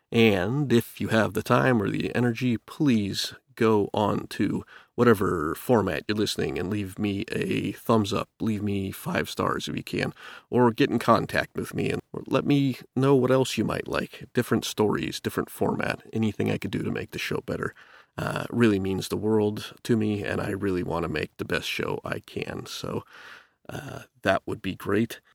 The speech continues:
And that's that. Thank you so much again.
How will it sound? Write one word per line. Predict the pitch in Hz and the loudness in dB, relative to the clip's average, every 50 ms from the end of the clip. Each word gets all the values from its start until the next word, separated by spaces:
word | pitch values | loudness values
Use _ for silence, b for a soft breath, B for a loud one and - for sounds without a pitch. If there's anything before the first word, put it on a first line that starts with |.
| _ _ _ | _ _ _
And | 92 87 85 92 - 98 98 95 95 95 98 98 95 98 98 98 95 95 | -2 -2 0 -2 -2 -4 -4 -6 -6 -8 -8 -8 -8 -8 -8 -8 -8 -6
that's | 104 101 104 98 - - | -4 -4 -4 -4 -4 -4
that. | - - - - - - | -4 -4 -4 -8 -14 -16
Thank | - - _ 104 107 107 104 - - | -18 -6 _ 0 2 2 0 -2 -4
you | 104 104 101 | -4 -4 -4
so | - - - 107 107 | -4 -2 0 0 0
much | 107 110 117 123 - - | 2 0 0 -2 -2 -2
again. | - 104 104 113 127 135 139 | -2 0 0 0 0 0 0